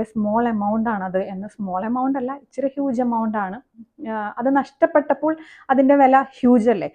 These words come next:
അപ്പോൾ അതുപോലെ തന്നെ ആ എമൗണ്ടിനും വിലയുണ്ട്. ആ, സ്മോൾ ആണെങ്കിലും ഹ്യൂജ് ആണെങ്കിലും ബാലയ്ക്ക് എന്തെങ്കിലും മനസ്സ് തോന്നി ആ ഒരു എമൗണ്ട് കുഞ്ഞിന് കൊടുക്കുക. കാരണം അതൊരു, ഒരു അച്ഛൻ്റെ അവകാശമാണ്, ജനിപ്പിച്ച അച്ഛൻ്റെ അവകാശമാണ്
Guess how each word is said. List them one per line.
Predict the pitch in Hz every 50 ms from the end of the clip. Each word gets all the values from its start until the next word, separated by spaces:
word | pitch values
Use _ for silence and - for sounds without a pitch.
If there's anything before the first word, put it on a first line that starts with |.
| _ - - - -
അപ്പോൾ | 214 - 262 233
അതുപോലെ | 185 196 185 202 226 269 302 302
തന്നെ | 285 294 311 311
ആ | 311 320 294 254
എമൗണ്ടിനും | 240 247 254 262 269 247 269 302 320 302 254
വിലയുണ്ട്. | 226 226 247 302 285 214 180 - 262 - _ _ _ _ -
ആ, | - 208 202 196 196 196 196 - _
സ്മോൾ | _ - 208 208 214 269 320 311 302
ആണെങ്കിലും | 294 262 247 240 247 254 240 247 _
ഹ്യൂജ് | - 220 220 247 226 247 233
ആണെങ്കിലും | 214 196 185 180 185 185 190 - _ _ _ _ _ _ _ _ _ _ _ -
ബാലയ്ക്ക് | 202 202 208 226 254 269 277 277 277 269
എന്തെങ്കിലും | 254 254 269 285 285 294 302 302 285 254
മനസ്സ് | 233 220 226 226 285 269 277
തോന്നി | 247 226 226 226 240 240 - _ - - - -
ആ | 220 233
ഒരു | 247 262 262 240
എമൗണ്ട് | 220 220 226 233 233 240 247 247
കുഞ്ഞിന് | 220 214 220 220 214 -
കൊടുക്കുക. | 190 185 190 - 196 185 -
കാരണം | 214 240 302
അതൊരു, | 320 349 330 349 349 - _ -
ഒരു | 262 285 320 392 339 262
അച്ഛൻ്റെ | - - _ - 311 320 339 285 233
അവകാശമാണ്, | 208 208 208 226 233 233 - 269 247 220 190 180 190 180 170
ജനിപ്പിച്ച | 220 233 254 269 294 294 - 320 - 339 285 240
അച്ഛൻ്റെ | - - - 262 269 262 220
അവകാശമാണ് | 208 214 202 214 220 220 - 247 220 202 185 180